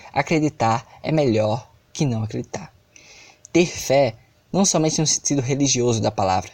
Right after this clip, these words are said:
e sim como impulso transcendental que emana de todos nós. E isso é fundamental.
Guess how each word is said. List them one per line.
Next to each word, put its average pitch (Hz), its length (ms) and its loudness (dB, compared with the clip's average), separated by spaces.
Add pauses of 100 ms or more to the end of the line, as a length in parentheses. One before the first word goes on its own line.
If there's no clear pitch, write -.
(440)
e 160 80 -2
sim 180 300 2 (320)
como 180 380 2
impulso 170 580 2
transcendental 147 920 0
que - 160 -2
emana 135 420 0
de 131 80 -4
todos - 300 -2
nós. 101 500 -4 (340)
E 147 120 0
isso 151 160 0
é - 20 -6
fundamental. 135 640 -8